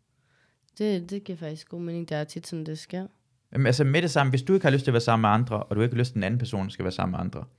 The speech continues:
Speaker 1: Så er man vel kærester.
Speaker 2: så er man kærester.
Speaker 1: Mm.
Speaker 2: Det er det, kærester går
Speaker 1: Hvis
Speaker 2: ud
Speaker 1: ikke
Speaker 2: på.
Speaker 1: du ses med andre, ja, og du kun ses med en, jamen fint.
Speaker 2: Så er I kærester. Og det
Speaker 1: Ja.
Speaker 2: synes jeg sådan, det virkede også som,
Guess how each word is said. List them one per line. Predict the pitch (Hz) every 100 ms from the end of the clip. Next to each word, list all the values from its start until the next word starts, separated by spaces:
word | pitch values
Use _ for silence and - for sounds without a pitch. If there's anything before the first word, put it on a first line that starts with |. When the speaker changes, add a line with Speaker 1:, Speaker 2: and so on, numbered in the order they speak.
| -
Speaker 1:
Så | - 185
er |
man | 170 160
vel | 160
kærester. | 160 156 175 - 185
Speaker 2:
så | - 101
er |
man | 90
kærester. | - - - - - -
Speaker 1:
Mm. | 175
Speaker 2:
Det | 185
er |
det, | -
kærester | - 87 -
går | -
Speaker 1:
Hvis | 180
Speaker 2:
ud | 220
Speaker 1:
ikke |
Speaker 2:
på. | 226
Speaker 1:
du |
ses | 180 170 156
med | 151
andre, | 170 214 233
ja, | - 165
og | 170
du | 175
kun | 185 175
ses | 160 165
med | 165
en, | 220 -
jamen | 156 156 156
fint. | - 139 _ _ _ -
Speaker 2:
Så | - 127
er |
I |
kærester. | 127 87 - -
Og | -
det | 73
Speaker 1:
Ja. |
Speaker 2:
synes | - 104
jeg | 101
sådan, | 104 95 -
det | 113 110 -
virkede | 110 117 110
også | 101
som, | - 95